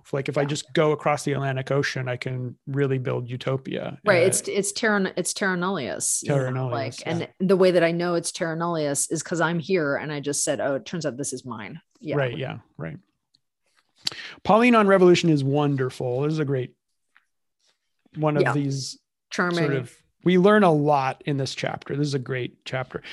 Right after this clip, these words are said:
Speaker 1: I have a question on the first page, the first paragraph.
Speaker 2: Mm-hmm.
Speaker 1: The building was like a single lit corner in a castle of Banksian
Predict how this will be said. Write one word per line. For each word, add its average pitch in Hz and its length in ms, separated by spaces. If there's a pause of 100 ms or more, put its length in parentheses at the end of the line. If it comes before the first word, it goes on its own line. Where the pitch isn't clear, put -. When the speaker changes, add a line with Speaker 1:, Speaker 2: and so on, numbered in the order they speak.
(120)
Speaker 1:
I - 60
have 370 100
a 381 60
question 160 480
on 135 300
the 135 100
first - 300
page, 147 340
the 139 100
first 143 220
paragraph. 160 640
Speaker 2:
Mm-hmm. 196 480 (420)
Speaker 1:
The 180 100
building 220 440
was 170 540 (120)
like 156 360
a 143 80
single 196 500
lit 165 240
corner 151 560 (100)
in 151 140
a 131 60
castle 175 520
of 135 120
Banksian 160 840